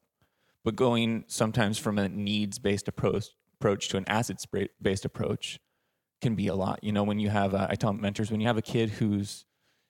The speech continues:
you know, English is a second language, and they're struggling some with the English, you know, that, you know, instead of looking at it like, "Oh man, like, you really are not that great at English. I hope you get better." <laughs> You know, this, you've got a big problem here.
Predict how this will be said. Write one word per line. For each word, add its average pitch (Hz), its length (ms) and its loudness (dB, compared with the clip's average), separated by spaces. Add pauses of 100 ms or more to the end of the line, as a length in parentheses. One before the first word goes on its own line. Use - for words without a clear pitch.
(140)
you 110 80 0
know, 101 100 2
English 117 260 0
is 110 80 0
a 104 60 0
second 110 240 -2
language, - 480 -6 (320)
and 101 460 2
they're 101 280 0
struggling 104 640 -2
some 117 580 -6 (340)
with 117 140 0
the 101 100 0
English, 104 580 -2
you 226 120 0
know, 202 220 -2 (580)
that, 120 360 4
you 127 100 2
know, 101 300 2
instead 117 260 2
of 110 80 0
looking 120 200 0
at 101 60 2
it 98 60 0
like, 95 140 0
"Oh 113 140 0
man, 104 440 2 (140)
like, 98 160 -2
you 110 200 2
really 107 420 2 (480)
are 104 100 -6
not 101 220 0
that 101 140 0
great 101 200 2
at 98 80 0
English. 101 440 -2
I 95 80 -2
hope 101 200 2
you 98 60 0
get 98 100 2
better." 101 240 4 (520)
<laughs> 120 320 4 (320)
You 143 160 0
know, 101 240 4
this, 110 260 2
you've 123 200 2
got 110 160 6
a - 20 4
big 107 240 0
problem 101 340 4
here. 98 300 2